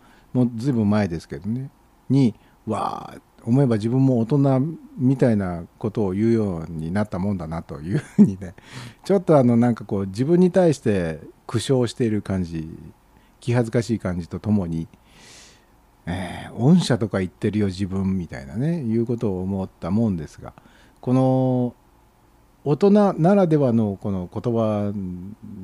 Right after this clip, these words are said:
遣い、ね、会社同士のこう、やり取りの中で使われる言葉っていうのはね、うん、いくつかありますね。で、そういう記事をちょっと次、えー、ご紹介しますけどね。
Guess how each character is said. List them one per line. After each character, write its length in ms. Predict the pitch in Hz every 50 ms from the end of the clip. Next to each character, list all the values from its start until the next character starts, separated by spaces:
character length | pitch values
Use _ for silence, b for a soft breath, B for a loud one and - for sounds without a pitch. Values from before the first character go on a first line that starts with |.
| 90 87 87 85 82 98 90
遣 140 | - 82 -
い、 60 | - - _ - _ _ _ _ _ _ -
ね、 200 | 113 117 113 -
会 320 | - - 127 135 135 127 120
社 340 | - - 143 123 123 120
同 220 | 110 113 127 123 110
士 160 | - - -
の 180 | 85 76 64 -
こ 480 | - - 64 62 60 53 50 50 52 - -
う、 60 | b b b b b b b b _ _ 107
や 80 | 110
り 100 | 117 113
取 140 | 110 120 101
り 20 |
の 80 | 90 85
中 220 | 78 80 - 76
で 140 | 73 73 73
使 180 | - - - 101
わ 80 | 92
れ 100 | 92 87
る 60 | 87 92
言 240 | - 92 87 113 101
葉 120 | 104 98
っ 40 | 90
て 200 | - _ - -
い 20 |
う 40 | 78
の 60 | -
は 60 | - 95
ね、 160 | 110 123 - B B B B B B B B B B B B _ _ -
う 40 |
ん、 340 | 151 147 143 143 139 131 135 165
い 80 | 180 175
く 100 | 202 170
つ 80 | -
か 120 | - 123 87
あ 40 |
り 80 | 90 90
ま 140 | 87 87 -
す 120 | - - 147
ね。 160 | 147 143 - _ _ _ _ _ _ _ -
で、 200 | 139 139 147 139
そ 180 | - 180 190
う 40 | 190
い 60 | 185
う 60 | 185 170
記 140 | - 180 170
事 100 | 147 127
を 80 | 98
ち 60 | 90 101
ょ 20 |
っ 60 | 90
と 120 | - - 82
次、 300 | 80 - 95 87 87 85 - - _ -
え 40 | 95
ー、 720 | 90 87 85 85 85 87 - - - 196 185 - 98 104
ご 100 | - 113
紹 160 | - 110 104
介 160 | - 104 95
し 80 | 85 87
ま 160 | 87 85 80
す 80 | - -
け 80 | 69
ど 100 | 65 67
ね。 240 | 71 95 95 80 -